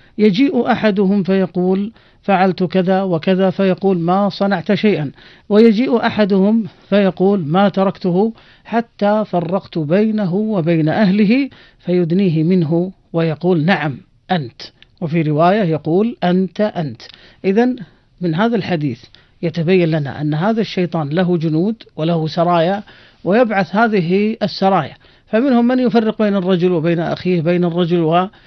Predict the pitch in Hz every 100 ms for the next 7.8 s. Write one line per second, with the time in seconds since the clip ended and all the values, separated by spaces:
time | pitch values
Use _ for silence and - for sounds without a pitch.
0 | - _ 190 170 175 190 196 180 156 156
1 | 143 180 180 180 170 190 180 185 - -
2 | - 226 190 - 185 175 175 185 175 170
3 | 190 - - _ - 151 151 196 185 175
4 | 175 180 220 220 240 269 196 - - 214
5 | 202 247 269 208 175 156 233 220 220 -
6 | 262 269 - - _ - - 180 226 285
7 | 190 196 196 196 233 190 262